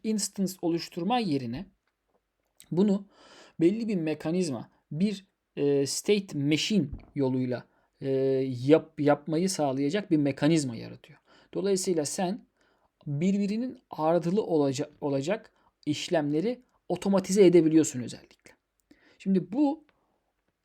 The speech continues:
idea çok güzel gelebilir. Yani de şunu söyleyebilirsiniz. Bizim mesela liquid staking diye bir özelliğimiz var.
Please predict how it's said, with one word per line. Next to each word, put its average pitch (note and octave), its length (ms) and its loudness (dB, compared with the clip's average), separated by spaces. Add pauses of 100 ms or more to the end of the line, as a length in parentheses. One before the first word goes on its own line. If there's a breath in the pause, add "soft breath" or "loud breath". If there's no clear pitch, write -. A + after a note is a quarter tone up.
(180)
idea D#3+ 460 0 (800)
çok C4+ 240 -4
güzel G#3+ 240 2
gelebilir. F3+ 420 -2
Yani D#3+ 280 -4
de F#3 180 -6
şunu G#3+ 240 -8
söyleyebilirsiniz. D#3+ 880 -6
Bizim F3 300 -8 (360)
mesela C#3 480 -4 (180)
liquid F#3+ 320 -8
staking C#3+ 560 -4 (120)
diye D#3+ 180 0
bir D#3 80 -2
özelliğimiz C3+ 720 -4
var. D#3 260 -8